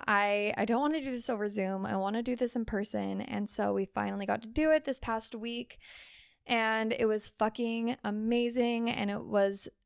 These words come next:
such an amazing conversation. I just can't wait for you guys to hear and hear what you guys think, and I just feel like I,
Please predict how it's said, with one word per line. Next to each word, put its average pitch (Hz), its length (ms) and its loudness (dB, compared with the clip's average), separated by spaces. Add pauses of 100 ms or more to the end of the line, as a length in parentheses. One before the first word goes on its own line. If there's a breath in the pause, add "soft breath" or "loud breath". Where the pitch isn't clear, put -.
(160)
such - 300 4
an 330 80 2
amazing 233 380 2
conversation. 208 760 2
I 196 180 4
just 208 200 2
can't - 520 0
wait 190 200 0
for 196 80 2
you 196 100 2
guys 190 240 4
to 208 80 0
hear 285 400 6
and 208 260 2
hear 196 240 2
what 196 120 2
you 196 60 -2
guys 185 380 0 (520 loud breath)
think, 302 500 2
and 202 420 2 (380)
I 214 120 4
just 226 340 0
feel 208 180 6
like 196 300 4 (180)
I, 202 560 4